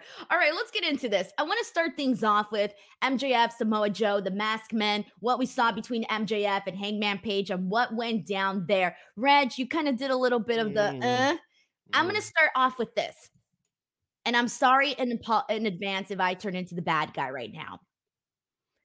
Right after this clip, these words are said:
Speaker 1: But I'm losing interest in the devil mask story.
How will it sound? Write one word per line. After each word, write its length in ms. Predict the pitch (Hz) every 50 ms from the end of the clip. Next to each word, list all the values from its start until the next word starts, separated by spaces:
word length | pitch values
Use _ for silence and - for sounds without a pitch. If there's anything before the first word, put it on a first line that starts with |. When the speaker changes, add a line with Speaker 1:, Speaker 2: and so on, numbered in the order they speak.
| _ _ _
Speaker 1:
But 140 | - 240 226
I'm 220 | 220 226 233 220 208
losing 360 | 202 214 208 185 214 202 202
interest 420 | 185 180 180 - 190 175 175 -
in 60 | 185
the 60 | 175 165
devil 320 | 165 175 165 160 165 160
mask 260 | 165 156 143 151 151 _ _ _ _
story. 340 | - - 143 - 107 - -